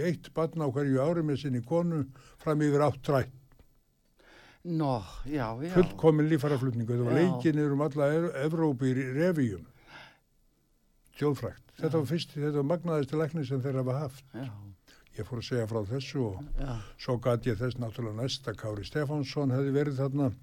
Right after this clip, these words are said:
Speaker 1: magnaður læknir, en hann hefði nú orðið leiður á Húnvetningum eftir eitt eða tvö ár og viljað fara og, og sett mikinn svip þarna á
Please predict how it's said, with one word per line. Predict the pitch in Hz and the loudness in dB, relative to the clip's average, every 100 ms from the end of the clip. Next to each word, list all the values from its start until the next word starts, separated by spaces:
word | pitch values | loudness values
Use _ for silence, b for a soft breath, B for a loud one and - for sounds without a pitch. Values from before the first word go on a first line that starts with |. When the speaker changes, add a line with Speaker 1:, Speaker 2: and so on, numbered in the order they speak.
| - _ _ B B B B B | -20 _ _ B B B B B
Speaker 1:
magnaður | 127 131 139 135 131 131 | 0 2 4 6 8 6
læknir, | 139 - 151 131 | 4 2 2 2
en | 117 | 2
hann | 117 131 | 2 4
hefði | 123 123 | 4 4
nú | 123 | 4
orðið | 120 117 | 4 2
leiður | 135 156 139 135 120 | 4 4 2 2 2
á | 123 | 2
Húnvetningum | 117 123 147 135 147 143 131 123 | 2 2 0 0 0 0 2 0
eftir | 120 135 | 0 -2
eitt | 131 135 | -2 -2
eða | 120 | -4
tvö | - 127 | -2 0
ár | 123 156 165 - - _ b b b b b b b | 2 0 -2 -8 -20 _ b b b b b b b
og | 113 | -4
viljað | 117 113 104 | 0 0 2
fara | 139 151 156 156 143 | 4 4 6 8 8
og, | 123 107 95 B B B B | 6 4 -4 B B B B
og | - 107 - | -8 -6 -2
sett | 135 117 | -2 0
mikinn | 123 113 117 104 | 0 0 -2 -2
svip | 131 139 135 - | 2 2 0 -4
þarna | 131 127 | -2 0
á | 113 | 0